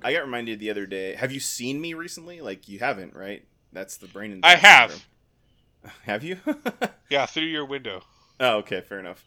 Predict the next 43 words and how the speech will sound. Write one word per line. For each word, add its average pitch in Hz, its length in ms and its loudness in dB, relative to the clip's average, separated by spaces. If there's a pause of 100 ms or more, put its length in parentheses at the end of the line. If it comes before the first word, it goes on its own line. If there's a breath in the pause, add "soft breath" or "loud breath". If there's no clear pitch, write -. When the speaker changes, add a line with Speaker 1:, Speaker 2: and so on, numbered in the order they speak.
(520)
Speaker 1:
Uh, 127 300 2
somebody 165 420 -6
reminded 117 500 -8
me 101 200 -10
the 101 160 -8
oth-, - 260 -18
today, 95 380 -6
the 110 120 -6
other 104 140 -4
day, 90 160 -10
yesterday, 90 400 -10 (560)
two 110 100 -14
days 95 160 -12
ago 58 180 -18
maybe, 71 220 -20 (200)
Speaker 2:
Doesn't 143 200 -6
Speaker 1:
uh, 110 40 -4
Speaker 2:
matter. 98 280 -2 (140)
Speaker 1:
that 107 420 -6 (1400)
if 113 240 -14
you, 117 160 -20
if - 240 -16
you 180 300 -10
are 151 80 -2
able 127 360 -6
to 113 120 -16
say, 107 360 -4
"If 101 200 -6
everything, 127 640 -10 (540)
if 113 100 -12
everything 139 420 -10
I 117 100 -6
do 107 440 -12
that 98 180 -10
my 101 120 -10
job 98 280 -8
supports 98 400 -12
goes 90 260 -12
down, 92 440 -12
would 92 160 -16
the 98 80 -14
world 95 300 -10
end?" 117 300 -14